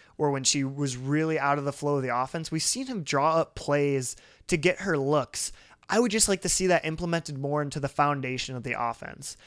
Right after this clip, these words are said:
And I think that's something that could benefit players like Vandersloot, players like DeShields, players like Copper. I think that could open up their games more and, and really make them less ball dominant players and give them a little more chance to work off ball.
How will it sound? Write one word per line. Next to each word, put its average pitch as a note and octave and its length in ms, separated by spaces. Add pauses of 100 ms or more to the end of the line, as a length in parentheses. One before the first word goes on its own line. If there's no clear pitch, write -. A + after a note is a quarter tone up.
(200)
And F#3 100
I G#3 80
think B3+ 180
that's A#3+ 180
something A3 260
that F#3 160
could E3 180
benefit E3+ 560
players E3 320
like E3+ 160
Vandersloot, E3+ 640 (320)
players D3+ 260
like D#3+ 160
DeShields, D3+ 720 (240)
players D3 400
like D3 200
Copper. D3+ 600 (220)
I D3+ 100
think F#3 180
that D#3 180
could F3 120
open D#3 220
up C#3+ 140
their D3 160
games D3+ 400
more C#3+ 540 (260)
and, D3 320
and D#3+ 220
really F3 260
make D3+ 300
them D3 200
less C#3 240
ball C3+ 380
dominant C#3+ 480
players F3 400
and C#3+ 240
give D3 140
them D3+ 120
a C#3 80
little D3+ 220
more D3+ 160
chance C#3+ 400
to D3+ 100
work C#3 300
off C#3 300
ball. C#3 340